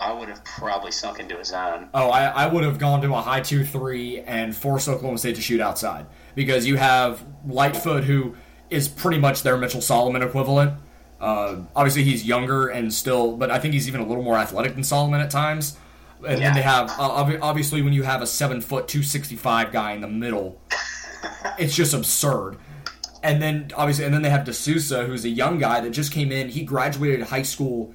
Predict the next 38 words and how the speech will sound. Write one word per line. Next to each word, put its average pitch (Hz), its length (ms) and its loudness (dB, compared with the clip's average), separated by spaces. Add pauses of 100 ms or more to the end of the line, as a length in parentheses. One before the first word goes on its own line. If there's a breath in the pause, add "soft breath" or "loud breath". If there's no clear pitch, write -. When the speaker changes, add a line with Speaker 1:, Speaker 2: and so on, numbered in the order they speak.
Speaker 2:
in 139 100 -6
December, 110 600 -2
and 120 100 -6
now 127 220 2
he's 120 100 -2
playing 131 220 -4
for 110 100 -8
K 113 140 -4
U. 104 320 -6 (840 soft breath)
And 131 160 -2
so 139 80 2
Speaker 1:
Yeah. 131 60 0
Speaker 2:
he's 196 220 0
still 175 200 4
young, 139 460 0
but 135 160 -2
he's 151 280 -2
l-, 110 180 -6 (120)
lengthy 143 640 -2
and 107 160 -4
rangy, 143 580 -2 (280 loud breath)
and 127 100 -4
I'm 160 100 0
surprised 147 460 2
they 127 100 -2
didn't 117 300 -2
go 120 160 0
to 117 60 0
that, 113 100 2
especially 147 280 0
with 135 100 0
the 135 60 2
athleticism 123 540 0
they 107 100 -2
have 113 180 4
at 110 60 -8
the - 60 -10
top. - 440 -6